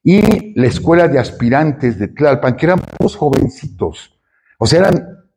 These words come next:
aspirantes a, a, a ser militares, a ser cadetes, son jovencitos, catorce, quince años de edad, de Tlalpan, también los empiezan a mover por medio de tranvías. Quien está moviendo todo esto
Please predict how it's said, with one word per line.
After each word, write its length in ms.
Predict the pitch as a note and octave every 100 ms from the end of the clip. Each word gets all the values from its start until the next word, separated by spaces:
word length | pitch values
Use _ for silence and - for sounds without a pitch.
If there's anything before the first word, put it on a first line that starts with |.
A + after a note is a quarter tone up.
| _ _
aspirantes 920 | - - C#3+ C3+ E3 G#2+ A#2 A2 -
a, 160 | G2+ G2+
a, 600 | - F#2+ G2 F2+ - G2+
a 60 |
ser 160 | - A2+
militares, 640 | B2 B2+ A#2+ E3 C3+ C3 - - _ -
a 80 |
ser 240 | F#2+ B2 G#2+
cadetes, 540 | D#3 C#3 B2+ D3 - - - _
son 160 | E3+
jovencitos, 680 | E3 G3 D3 - D3+ - A#2
catorce, 560 | - A2 C3+ C3+ - A2
quince 400 | - B2 - B2
años 280 | A#2+ A2+ G2+
de 100 | G2
edad, 200 | A2 - - _ - _
de 100 | A#2
Tlalpan, 500 | A2+ C#3+ C3 C3+ C#3+ - - _
también 380 | B2 B2 B2+ C#3+
los 180 | C#3 C3+
empiezan 540 | A2+ F#2 B2+ - A#2
a 80 | A2
mover 520 | A2+ A2 B2+ C3 - - - _
por 180 | - G#2+
medio 280 | A#2 A2 A2
de 100 | G#2+
tranvías. 680 | A2 A2 G#2+ A#2+ G2 - - - - _ _ _ _ _ _ _ _ -
Quien 160 | B2+
está 280 | B2 - G3+
moviendo 520 | G#3 F3 C#3+ C#3 D3+
todo 300 | D3 C3 B2
esto 460 | A2 - G2 D#2+ -